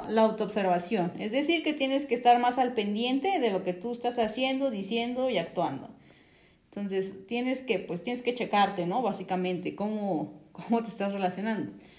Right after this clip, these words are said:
Él di-, él muestra un ejemplo, ¿no? Si tú tienes problemas, este, o quieres dejar de fumar, entonces, cuando vamos al juicio, lo que vamos a hacer es esta parte de, ok, este,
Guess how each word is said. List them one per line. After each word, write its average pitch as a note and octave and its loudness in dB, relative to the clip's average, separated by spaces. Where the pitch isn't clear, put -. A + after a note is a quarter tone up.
Él G#3+ 0
di-, A3 2
él G#3 2
muestra A3 2
un A#3 2
ejemplo, A3+ 2
¿no? A3+ 0
Si C#4+ 2
tú C4 -4
tienes D4 2
problemas, C4 4
este, F3+ -2
o F3 -2
quieres A3+ 2
dejar A3+ 2
de A#3 2
fumar, C#4 4
entonces, A#3 0
cuando G3 -4
vamos C#4 6
al D4+ 4
juicio, G3+ 4
lo A3 -4
que A#3 -2
vamos B3+ 0
a C#4+ 4
hacer A#3+ 2
es A#3+ 2
esta A#3+ -2
parte A3+ 0
de, F#3 0
ok, F#3+ 0
este, E3 -4